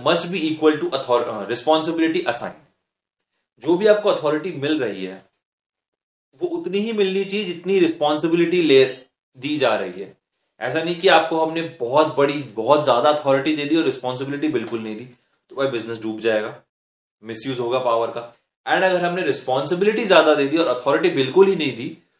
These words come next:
तो भाई कोई काम प्रॉपरली हो ही नहीं पाएगा, क्योंकि तो उस बंदे का स्ट्रेस बढ़ेगा और घूम फिरा के ऑर्गेनाइजेशनल गोल जो है वो effectively and eff-, अ, effectively और efficiently अचीव नहीं हो पाएगा। तो ये चीज याद रखना जरूरी है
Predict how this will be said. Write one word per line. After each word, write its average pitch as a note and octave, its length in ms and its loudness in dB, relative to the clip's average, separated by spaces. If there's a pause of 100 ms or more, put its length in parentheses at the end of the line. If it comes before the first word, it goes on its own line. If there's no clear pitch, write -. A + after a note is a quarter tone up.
(120)
तो C#3 60 -12
भाई D3+ 120 -2
कोई D#3 300 -2
काम C#3 220 0
प्रॉपरली C3 440 0
हो C#3 180 2
ही D3 120 -2
नहीं C3+ 180 -4
पाएगा, G2 200 -6
क्योंकि A2+ 340 -8 (500)
तो C3+ 60 -10
उस E3+ 220 0
बंदे C#3 300 2
का C3+ 100 4
स्ट्रेस A2+ 340 -2
बढ़ेगा F#2 320 -6 (680)
और - 380 -6
घूम F3 300 0
फिरा B2+ 340 2
के B2+ 120 -8 (540)
ऑर्गेनाइजेशनल E3+ 600 -2
गोल D3+ 240 2
जो C3+ 140 0
है B2+ 160 -4
वो D3+ 320 -6
effectively D#3+ 540 -2
and C#3 100 -4 (180)
eff-, A#2 300 -14
अ, A2 180 -12 (200)
effectively A3 500 0
और E3+ 140 6
efficiently E3+ 540 -4
अचीव C3+ 380 -8 (480)
नहीं D3 300 -6
हो A2+ 80 -2
पाएगा। F2+ 420 -8 (1040)
तो D3+ 60 -2
ये E3 120 2
चीज E3 200 -2
याद C3+ 160 4
रखना B2+ 200 -2
जरूरी A2 300 -4
है - 160 -14